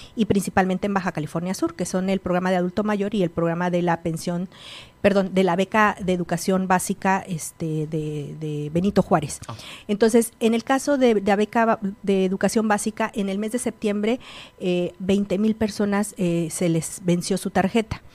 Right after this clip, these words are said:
Speaker 1: Tienen su plástico, pero no pueden, este, con ella pagar en, en sucursales, no pueden hacer un uso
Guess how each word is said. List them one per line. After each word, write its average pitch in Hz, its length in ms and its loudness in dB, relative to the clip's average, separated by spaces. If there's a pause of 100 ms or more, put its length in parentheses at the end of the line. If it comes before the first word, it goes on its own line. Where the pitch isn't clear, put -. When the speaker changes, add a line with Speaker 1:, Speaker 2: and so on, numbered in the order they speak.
(200)
Speaker 1:
Tienen 208 220 2
su 220 100 -2
plástico, 233 600 2
pero 202 360 2
no 180 160 0
pueden, 190 420 0
este, 156 420 -4
con 165 180 -2
ella 170 260 -2
pagar 160 300 0
en, 160 180 -4
en 160 160 -4
sucursales, 202 640 -4
no 180 80 -8
pueden 175 260 0
hacer 165 220 -4
un 165 140 -4
uso 165 400 -6